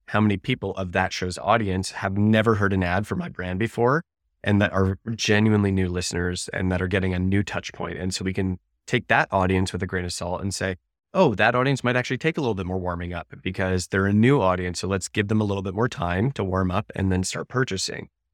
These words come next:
Inversely, you might see a show that you test onto that is very low net new reach.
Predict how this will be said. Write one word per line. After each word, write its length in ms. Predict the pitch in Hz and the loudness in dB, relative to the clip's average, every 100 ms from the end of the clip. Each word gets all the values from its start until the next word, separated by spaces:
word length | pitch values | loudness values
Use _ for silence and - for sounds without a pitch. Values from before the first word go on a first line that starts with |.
| _ - | _ -2
Inversely, 840 | 101 101 107 147 - - 98 110 - | 2 4 4 4 0 0 0 0 0
you 100 | 98 | 0
might 180 | 107 | 0
see 140 | - 104 | 0 0
a 60 | |
show 320 | 95 - 95 95 | 0 2 2 2
that 160 | 95 | -2
you 100 | 101 | -4
test 320 | 92 131 - | -2 -2 0
onto 460 | 95 90 90 92 92 - _ _ | -4 -4 -4 -4 -4 -8 _ _
that 260 | 101 98 98 | 0 2 2
is 320 | 101 98 92 - - | 2 2 0 -6 -16
very 420 | 98 95 101 95 | -6 0 2 2
low 280 | 90 110 156 | 2 4 6
net 260 | 127 101 | 4 2
new 180 | 95 90 | 0 -2
reach. 480 | 87 92 101 - | 0 -2 -2 -4